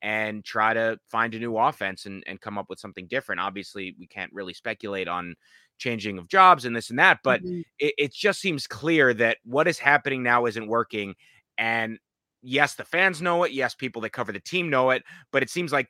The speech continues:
Speaker 1: Pat Narduzzi is really starting to internalize that.
Speaker 2: Yeah, um, I mean, I think Pat has been pretty aware that things aren't working, and, I mean,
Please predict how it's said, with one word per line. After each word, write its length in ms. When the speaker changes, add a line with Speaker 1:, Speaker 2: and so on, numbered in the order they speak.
Speaker 1:
Pat 220
Narduzzi 680
is 220
really 380
starting 380
to 120
internalize 520
that. 160
Speaker 2:
Yeah, 520
um, 580
I 80
mean, 180
I 60
think 240
Pat 200
has 120
been 380
pretty 180
aware 300
that 160
things 240
aren't 200
working, 460
and, 220
I 180
mean, 320